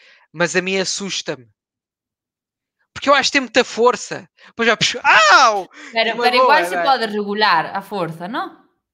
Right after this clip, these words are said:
Speaker 1: Não sei, eu nu-, nu-, nu-, nunca utilizei. Olha, eu vou, vou usar um dia destes.
Speaker 2: Veña, así,
Speaker 1: Bom.
Speaker 2: con decisión.
Speaker 1: E olha, agora até te vou dizer uma coisa. Tenho um amigo meu,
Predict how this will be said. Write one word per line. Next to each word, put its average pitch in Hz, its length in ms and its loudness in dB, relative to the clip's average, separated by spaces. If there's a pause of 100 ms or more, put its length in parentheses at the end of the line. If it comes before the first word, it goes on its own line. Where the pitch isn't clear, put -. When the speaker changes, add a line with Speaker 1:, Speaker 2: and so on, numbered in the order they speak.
(1300)
Speaker 1:
Não 143 220 -18
sei, 139 480 -14
eu 156 80 -18
nu-, 180 160 -14
nu-, 196 240 -14
nu-, 196 160 -12
nunca 202 320 -12
utilizei. 147 720 -12 (640)
Olha, 233 240 2
eu 262 80 0
vou, 349 180 -2 (180)
vou 339 220 0
usar 202 340 0
um 143 280 -12
dia 165 200 -6
destes. - 600 -10 (420)
Speaker 2:
Veña, 175 480 -4 (460)
así, 220 400 -10
Speaker 1:
Bom. 214 200 2
Speaker 2:
con 233 120 -12
decisión. 220 720 -10 (300)
Speaker 1:
E 262 100 0
olha, 220 200 4
agora 277 180 4
até 285 160 -4
te 226 60 -18
vou 254 120 -6
dizer 240 160 -4
uma 233 140 -4
coisa. 170 280 -8
Tenho 240 280 -6
um 247 40 -2
amigo 226 300 -8
meu, 151 400 -10